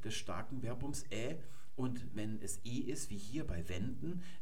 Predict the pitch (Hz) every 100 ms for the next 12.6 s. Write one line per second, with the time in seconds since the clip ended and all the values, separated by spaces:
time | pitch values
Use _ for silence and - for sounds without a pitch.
0 | - 113 156 151 - 120 120 110 104 110
1 | - 107 143 135 113 120 - 117 - 113
2 | 135 151 - 110 - 135 139 110 - 113
3 | 98 98 120 123 - - 117 120 131 131
4 | - - 123 139 139 131 95 90 - 78
5 | 73 73 71 60 64 - - - - -
6 | - - - - - - - - - -
7 | - - - - - - - - - -
8 | - - - - - - 127 135 127 120
9 | 131 - - - - 139 131 135 101 98
10 | 90 87 92 98 92 87 110 160 151 -
11 | 80 95 92 92 127 123 92 107 101 101
12 | 95 92 90 117 -